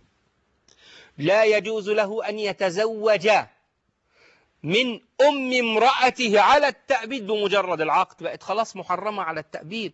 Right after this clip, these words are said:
حتى وإن ماتت أو طلق البنت، خلاص بمجرد العقد تحرم على التأبيد. لا يجوز للرجل أن يتزوج من زوجة ابنه على التأبيد بمجرد العقد، بقت زي بنته.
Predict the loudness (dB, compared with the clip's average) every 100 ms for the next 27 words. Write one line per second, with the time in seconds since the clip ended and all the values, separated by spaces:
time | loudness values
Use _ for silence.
0 | _ _ -6 -4 -4 _ 0 2 2 0
1 | -2 0 2 2 -2 -8 -4 -4 -2 -6
2 | -4 -4 -2 -4 -6 -8 -6 -4 -2 -2
3 | -4 -10 -6 -4 -2 -2 0 0 -2 _
4 | _ _ _ _ _ -12 -4 -4 -4 -4
5 | -4 -2 -4 -4 -10 -14 -12 -12 -14 _
6 | -20 _ _ _ -20 -20 -8 2 2 4
7 | 2 0 -6 -6 -2 -2 0 0 -2 -4
8 | -4 -2 -2 0 -2 0 0 0 0 2
9 | 4 4 4 0 _ _ _ _ _ _
10 | _ _ _ _ _ _ -2 -2 0 0
11 | 0 0 -2 -2 -2 -4 -4 -4 -2 -4
12 | -2 -2 0 0 0 -6 _ -4 -4 -8
13 | -8 -8 -6 -2 -2 -2 -2 -2 -4 _
14 | _ _ _ -4 -2 -2 -2 -2 -4 -6
15 | -14